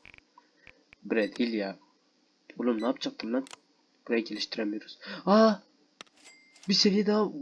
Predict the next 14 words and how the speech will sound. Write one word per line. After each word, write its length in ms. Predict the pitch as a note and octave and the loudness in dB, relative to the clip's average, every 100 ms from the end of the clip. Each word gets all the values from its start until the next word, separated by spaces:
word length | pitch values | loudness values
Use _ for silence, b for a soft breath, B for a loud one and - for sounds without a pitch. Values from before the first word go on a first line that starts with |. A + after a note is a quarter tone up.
| - | -10
iki 260 | D3+ - | -8 -2
bin 120 | F#3 F3+ | 0 2
liraya 200 | F3 G3 | 4 4
ödeyip 300 | D#3+ G3 G3 _ _ - C3+ B2+ | 2 -2 -4 _ _ -6 -6 -4
duvarları 500 | C#3 C3+ C3+ C#3 D3+ | 0 2 4 4 2
değiştirebiliriz. 680 | D#3 D#3+ - - E3 D#3 E3+ | 2 0 -2 0 2 4 2
Oo, 520 | - C3+ D#3+ D#3+ D#3+ D3+ | 2 2 2 2 2 0
full 200 | - E3+ | 2 6
geliştireceğim. 480 | D#3 G3 C#3+ D3 | 8 6 2 2
Tık 180 | - F3 | 2 0
tık 120 | F3 | 0
tık 100 | E3+ | -2
basacağım 360 | D3 - - C3 | -2 -2 0 -2
bile. 180 | G#2+ | -4